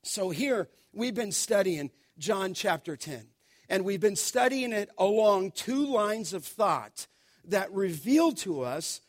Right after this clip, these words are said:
why Jesus is the good shepherd. He claims to be the good shepherd, but why is he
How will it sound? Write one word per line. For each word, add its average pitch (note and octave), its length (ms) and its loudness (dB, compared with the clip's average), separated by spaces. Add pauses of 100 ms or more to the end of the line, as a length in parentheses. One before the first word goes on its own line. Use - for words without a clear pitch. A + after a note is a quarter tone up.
(160)
why A#3 680 4 (200)
Jesus E3+ 840 -4 (220)
is G#3 240 4
the F#3 100 -2
good D#3 240 -2
shepherd. - 460 -8 (400)
He C4+ 160 0
claims D4+ 640 2
to B3 80 -8
be G3 180 -6
the E3 100 -6
good D#3+ 220 -6
shepherd, G3+ 420 -2
but A#3 200 -4
why B3+ 300 6
is B3+ 440 -2
he F#3+ 240 -8